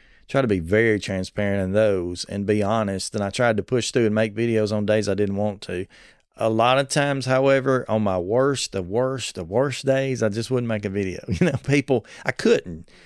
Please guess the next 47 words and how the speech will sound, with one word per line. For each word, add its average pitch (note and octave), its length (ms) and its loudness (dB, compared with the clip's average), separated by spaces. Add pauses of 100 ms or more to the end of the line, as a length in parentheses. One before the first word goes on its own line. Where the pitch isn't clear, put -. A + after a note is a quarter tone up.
(140)
And B2 240 -2
people B2+ 520 2
would, A2 340 2
would B2 260 0
just C3 260 -2
assume, C#3 640 0
"Well, G#2+ 240 2 (260)
look A#2 160 -8
at C#3+ 80 -4
this C3+ 160 -2
guy. B2 300 0
Every, C3 220 -4
you C3 60 -2
know, A#2 140 -4
he's B2 180 -2
on C3+ 200 0
here C3+ 160 0
all B2+ 180 0
the - 60 -14
time." C3+ 260 0
Well, B2 340 -2 (320)
he - 840 -2
wasn't C#3+ 300 2
on C3 140 2
here B2 100 -2
yesterday. G#2+ 680 0
He F#2+ 40 -4
just G2+ 220 -4
didn't A#2+ 160 2
have G#2 140 0
the F#2+ 60 -4
heart G2 240 -4
to E2 60 -8
do F#2 140 0
it. - 180 -4
But G2+ 160 -2 (260)
most A#3+ 300 0
days F#3+ 260 2
I D#3 100 2
could D#3 140 -4
muster C#3 360 -2
something A#2+ 440 -4
up A#2+ 240 0
because A2+ 240 -4
I G#2+ 120 2
always C3 540 0
realized, G2+ 680 0